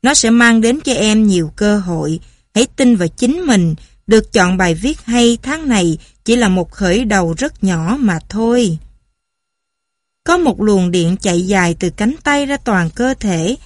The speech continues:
Thầy không hề ưu ái Minho. Thầy đang cho cậu cơ hội, cơ hội để phát triển bản thân, cơ hội để mở rộng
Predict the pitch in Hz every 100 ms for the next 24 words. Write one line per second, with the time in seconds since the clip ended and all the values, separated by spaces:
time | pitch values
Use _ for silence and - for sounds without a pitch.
0 | _ _ - 226 180 - 302 285 214 -
1 | 240 254 233 262 311 277 262 269 269 262
2 | - _ _ 240 196 269 277 311 - 202
3 | 175 - 285 294 233 190 165 175 _ _
4 | _ 269 262 233 196 180 202 - 320 339
5 | - 196 226 208 202 254 285 269 262 -
6 | _ - 311 285 185 185 247 247 190 269
7 | 254 170 165